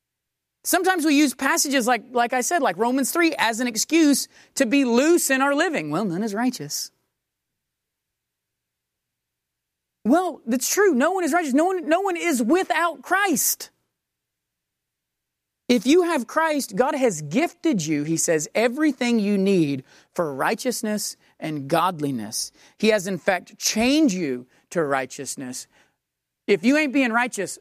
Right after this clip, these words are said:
the problem isn't from him. I like what Ephesians, Ephesians four says. Ephesians four, verse twenty-two and twenty-four. It says, "Put off your old self,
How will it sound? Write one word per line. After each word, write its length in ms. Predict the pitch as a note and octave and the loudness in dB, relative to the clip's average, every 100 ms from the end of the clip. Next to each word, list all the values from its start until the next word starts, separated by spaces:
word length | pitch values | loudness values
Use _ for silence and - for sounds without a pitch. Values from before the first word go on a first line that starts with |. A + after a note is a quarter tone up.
| - | -8
the 140 | E3 | -6
problem 440 | C#3 C4+ C#4 A#3 F#3+ | -4 -2 -2 -2 -2
isn't 260 | F3+ F#3+ | -4 -8
from 180 | F3 D3+ | -10 -10
him. 340 | D3 B3+ A3+ - _ _ _ _ _ _ _ _ _ _ _ _ _ _ _ _ _ _ _ _ _ _ _ _ _ _ _ _ _ _ _ _ _ _ _ _ _ - | -6 -6 -6 -16 _ _ _ _ _ _ _ _ _ _ _ _ _ _ _ _ _ _ _ _ _ _ _ _ _ _ _ _ _ _ _ _ _ _ _ _ _ -8
I 80 | D3 | -2
like 280 | F3 A3 F#3+ | 0 -2 -2
what 100 | E3 | -4
Ephesians, 640 | G3 G3 D#3 D#3 C3+ - _ - | -2 -2 -2 -4 -6 -10 _ -10
Ephesians 580 | C#3+ F#3+ E3 D3+ C#3 - | -2 0 0 -2 -4 -4
four 340 | E3+ E3+ D3+ | -2 0 -2
says. 520 | - D3+ B2+ A#2+ - - _ _ _ _ _ | -2 -2 -4 -6 -12 -16 _ _ _ _ _
Ephesians 460 | D#3+ - F3 D#3+ C#3+ | -8 -2 -2 -2 -4
four, 200 | E3 D#3 | -2 -2
verse 180 | D3 - | -2 -6
twenty-two 400 | E3 D#3 C#3 D3+ | -6 -6 -4 -6
and 100 | C3+ | -6
twenty-four. 600 | D#3 C#3 - D3+ C3+ - _ _ _ _ _ _ _ _ _ - | -8 -10 -4 -2 -2 -6 _ _ _ _ _ _ _ _ _ -6
It 120 | E3 | -4
says, 380 | - G3+ D#3+ - _ _ _ _ | 0 0 0 -8 _ _ _ _
"Put 240 | - C#4+ D#4 | -2 0 2
off 320 | A#3 D4 G4+ D#4 | 0 0 -2 -2
your 160 | A3 | -2
old 260 | E3 D#3 C3 | 0 -2 -2
self, 540 | - C3+ A2 - - | -2 -2 -4 -16 -20